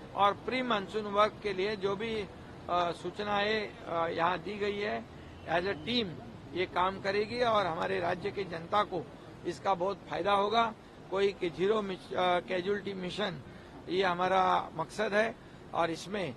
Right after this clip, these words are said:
सभी लोगों को ये आपत्ति व्यवस्थापन में सभी लोगों ने सहयोग देना चाहिए। जो लैंड, अ, स्लाइड प्रोन एरिया है, उसमें वह, अ, जो सुरक्षित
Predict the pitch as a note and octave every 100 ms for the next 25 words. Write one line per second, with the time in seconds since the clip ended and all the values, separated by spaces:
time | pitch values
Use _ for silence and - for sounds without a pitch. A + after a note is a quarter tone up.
0 | - - - G#3 B3 A3 F#3+ F#3 F3+ G3+
1 | G#3 F#3+ - - - - G3 G3 F3+ -
2 | D3+ F#3+ G3+ - G3 F3+ E3+ - F3 G3
3 | G3+ G3 G#3+ A3+ - - - - F3+ G3
4 | G3 F#3 F#3+ F3 - E3 G3 E3+ F#3+ F#3+
5 | G3 G#3 F#3+ G3 F3 F#3+ G3 F#3 - F3
6 | F3 D3+ D#3+ F#3 F3+ - - - - -
7 | F3+ F3+ F3 E3+ F#3+ F#3+ G#3 G3 - -
8 | - - D#3 F3 G3+ G3 F3+ E3 E3+ F3
9 | E3 D3+ D#3 F3 F3 - - - - -
10 | F#3+ G3 - G#3+